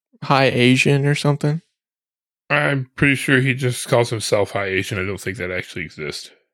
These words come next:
Speaker 1: <laughs> Anyway,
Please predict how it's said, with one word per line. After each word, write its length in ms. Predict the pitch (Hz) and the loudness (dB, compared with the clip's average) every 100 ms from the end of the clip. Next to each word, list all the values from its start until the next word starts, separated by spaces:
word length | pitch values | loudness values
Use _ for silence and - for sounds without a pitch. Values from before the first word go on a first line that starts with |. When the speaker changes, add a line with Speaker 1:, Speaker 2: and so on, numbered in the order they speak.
| _ _ _ _ _ _ _ _ | _ _ _ _ _ _ _ _
Speaker 1:
<laughs> 680 | 294 - - - 190 - - - _ _ - - - _ _ _ _ _ _ _ _ _ _ - - 208 - | -6 -4 0 2 2 0 -6 -8 _ _ -20 -18 -20 _ _ _ _ _ _ _ _ _ _ -20 -20 -20 -6
Anyway, 480 | - 156 135 123 - | 0 2 2 0 -2